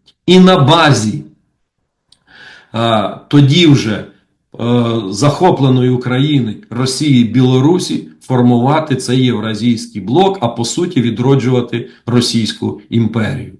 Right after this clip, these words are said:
В нинішній ситуації, а, цей розвиток подій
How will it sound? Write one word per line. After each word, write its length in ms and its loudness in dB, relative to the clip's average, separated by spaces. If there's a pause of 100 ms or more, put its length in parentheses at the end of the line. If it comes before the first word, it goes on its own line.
(360)
В 160 -2
нинішній 560 4
ситуації, 840 -2 (720)
а, 380 0 (100)
цей 300 4
розвиток 580 2
подій 640 -2